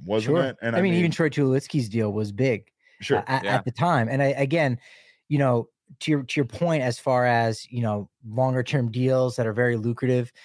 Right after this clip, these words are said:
Speaker 2: you know, we don't, we don't know how much money these teams make. Like, they don't open up the books.
Speaker 1: Correct.
Speaker 2: So the fact that
Speaker 1: Correct.
Speaker 2: they give these deals out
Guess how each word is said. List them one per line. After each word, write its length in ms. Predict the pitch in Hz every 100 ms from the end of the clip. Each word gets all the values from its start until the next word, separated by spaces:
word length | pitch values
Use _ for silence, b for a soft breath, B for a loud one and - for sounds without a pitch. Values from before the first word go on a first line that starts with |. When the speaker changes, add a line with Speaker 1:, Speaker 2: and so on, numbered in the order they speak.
| B B B _ _
Speaker 2:
you 60 | 156
know, 240 | 160 151 - -
we 140 | 147
don't, 220 | 220 285 -
we 160 | 165 226
don't 260 | 311 240 - _ _ -
know 640 | 156 160 175 151 131 123 -
how 160 | 156
much 200 | 156 156
money 180 | 160 143
these 180 | 131 123
teams 320 | - 135 104
make. 200 | 123 110
Like, 180 | 107 101
they 160 | 117 190
don't 180 | 247 220
open 260 | 175 165 156
up 160 | 135
the 80 | 131
books. 320 | 123 131 -
Speaker 1:
Correct. 560 | 107 85 80 64 - -
Speaker 2:
So 180 | - 180
the 100 | 160
fact 300 | - 208 -
that 60 | 208
Speaker 1:
Correct. 60 |
Speaker 2:
they 140 | 165 170
give 280 | 139 165 143
these 260 | 151 139
deals 300 | 123 143 131
out 300 | 139 131 -